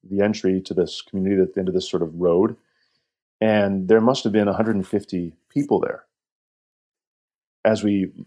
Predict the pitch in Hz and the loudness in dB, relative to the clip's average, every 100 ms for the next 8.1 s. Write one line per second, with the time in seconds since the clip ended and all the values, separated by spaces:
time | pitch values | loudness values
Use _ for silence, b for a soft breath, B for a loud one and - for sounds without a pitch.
0 | _ _ - 110 110 104 92 87 - - | _ _ 2 6 6 6 4 0 -2 2
1 | 135 104 90 92 98 95 95 95 98 95 | 4 4 2 0 2 2 6 4 4 -4
2 | 87 90 90 92 87 104 95 - - 104 | -2 0 0 -2 -6 -6 -6 -6 -2 0
3 | 95 107 98 92 87 _ _ _ _ _ | 0 0 0 -2 -6 _ _ _ _ _
4 | _ _ _ _ - 113 120 127 123 117 | _ _ _ _ 2 6 8 8 6 4
5 | - - 98 92 87 104 107 110 101 95 | 0 -2 -2 -2 2 4 6 4 2 -2
6 | 92 107 98 92 82 _ - 98 107 113 | -4 0 2 2 -2 _ -6 2 4 4
7 | 101 95 92 90 - 101 107 90 85 85 | 2 0 -2 -4 0 2 4 2 0 -6
8 | - | -12